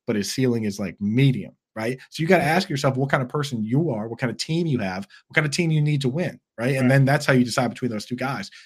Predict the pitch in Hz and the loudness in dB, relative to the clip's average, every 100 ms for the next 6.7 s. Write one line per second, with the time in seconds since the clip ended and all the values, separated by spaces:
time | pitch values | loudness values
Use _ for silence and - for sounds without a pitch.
0 | - 123 127 123 123 - _ _ _ _ | -8 0 0 0 -4 -12 _ _ _ _
1 | 135 123 117 131 127 117 110 104 101 - | -2 0 0 -2 -2 -4 -4 -4 -6 -12
2 | 107 104 131 143 135 135 175 175 151 131 | -16 -12 -4 -4 0 2 2 2 2 2
3 | 113 101 _ 131 131 139 101 143 139 117 | 2 -4 _ -2 -2 -2 -2 0 -2 -2
4 | 113 107 107 127 147 143 147 143 156 156 | -6 -8 -6 -2 0 0 -2 -4 -4 -6
5 | 117 117 110 110 113 104 - 92 67 55 | -4 -6 -4 -6 -6 -8 -12 -18 -18 -18
6 | - - _ - 127 131 123 | -20 -20 _ -18 -12 -8 -8